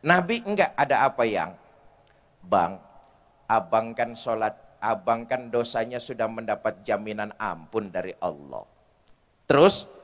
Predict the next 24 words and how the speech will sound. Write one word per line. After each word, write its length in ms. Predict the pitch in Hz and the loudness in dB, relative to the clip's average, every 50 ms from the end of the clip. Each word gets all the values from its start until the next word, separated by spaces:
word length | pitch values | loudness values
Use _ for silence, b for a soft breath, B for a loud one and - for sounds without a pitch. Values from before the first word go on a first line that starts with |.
| - - | -12 -4
"Ya 160 | 139 143 135 | 0 0 0
kalau 320 | 131 - 143 139 139 139 139 | 2 2 0 2 2 2 2
sholat 560 | - - 151 117 95 101 120 147 - - 131 | 2 2 2 2 4 2 2 0 0 -4 -4
jangan 320 | 127 123 117 117 113 113 | -4 -2 -2 -2 -6 -6
gitu-gitu 560 | 101 117 113 - 117 98 101 113 - 117 113 | -8 -10 -10 -10 -10 -10 -10 -10 -10 -10 -8
benar, 480 | 95 101 123 110 98 87 90 98 - 143 - - | -6 -6 -6 -6 -6 -6 -6 -6 -6 -6 -8 -10
kenapa 320 | 131 120 104 85 104 104 | -8 -6 -6 -6 -6 -8
sih, 160 | - 117 110 | -8 -8 -8
Bang?" 160 | 127 135 143 - _ _ _ _ | -8 -8 -8 -12 _ _ _ _
Lihat. 320 | - 98 107 92 76 67 - _ _ _ _ _ - _ _ _ _ _ _ _ _ | -8 -4 -4 -4 -4 -4 -8 _ _ _ _ _ -20 _ _ _ _ _ _ _ _
Mendapat 480 | - 139 156 151 - 156 - 180 175 - | -2 2 6 6 6 6 6 4 2 2
setengah 480 | 190 175 - 180 170 175 175 170 - | 0 0 2 0 2 2 2 0 2
protes 480 | 175 170 175 175 175 185 185 - - 165 | 4 4 4 6 4 2 0 0 2 2
dari 240 | 170 170 175 175 - | 2 2 2 0 0
istrinya, 480 | 175 170 - - 175 175 170 180 196 | -2 -2 -2 -2 -2 -2 0 0 0
apa 320 | - 190 196 - 175 160 - | 2 0 2 2 2 2 4
jawab 320 | 160 151 147 143 139 143 | 4 6 6 6 4 2
Nabi? 320 | 131 123 110 113 107 - b b b b b b b - - _ | 0 0 0 0 -4 -10 b b b b b b b -20 -2 _
"Afala 640 | - 151 170 - - 170 175 175 175 180 180 - 185 | 8 8 8 10 10 10 12 12 12 10 10 10 8
uhibbu 480 | 180 151 165 185 180 - 180 185 - | 6 6 6 4 4 6 4 4 6
an 240 | - 175 175 185 - | 6 4 2 2 2
akuna 560 | 180 180 175 - 190 190 190 190 185 175 165 | 0 0 2 6 8 8 8 8 6 4 4
abdan 560 | - 185 190 - - - - 185 180 175 180 180 | 4 2 0 0 0 2 4 4 4 4 2 0
sakuro." 720 | - 190 185 180 - 196 196 190 175 160 127 98 - | 4 4 4 4 6 6 8 8 10 10 10 8 6